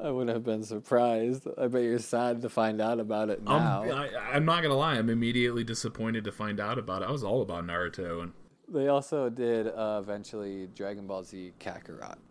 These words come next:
Speaker 2: Okay. This is some, this is some pretty hefty anime titles.
Speaker 1: Yeah, so after Dot Hack and the Naruto series, they kind of gained their reputation back, and that's when they were given the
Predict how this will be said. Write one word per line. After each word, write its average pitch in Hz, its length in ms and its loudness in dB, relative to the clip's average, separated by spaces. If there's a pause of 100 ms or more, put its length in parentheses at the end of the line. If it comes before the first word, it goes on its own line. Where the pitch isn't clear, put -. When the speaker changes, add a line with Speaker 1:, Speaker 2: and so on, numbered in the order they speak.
(120)
Speaker 2:
Okay. 349 580 0 (340)
This - 100 -4
is - 80 -2
some, 196 220 2
this 165 180 -2
is 180 80 -6
some 113 140 -6
pretty 123 240 0
hefty 113 500 -2
anime 110 300 -4
titles. 87 480 -8 (420)
Speaker 1:
Yeah, 180 380 6
so 160 340 6
after 170 560 4
Dot 135 460 2
Hack 123 560 -4
and 110 420 -6
the 113 80 -4
Naruto 113 400 -4
series, 101 680 -8 (340)
they 110 300 4
kind 120 340 -4
of 107 200 -4
gained 107 360 -4
their 101 80 -4
reputation 98 760 -8
back, 92 460 -4 (440)
and 98 480 -2
that's 95 260 0
when 98 140 -6
they 98 140 -4
were 98 120 -4
given 92 640 -8
the 92 380 -4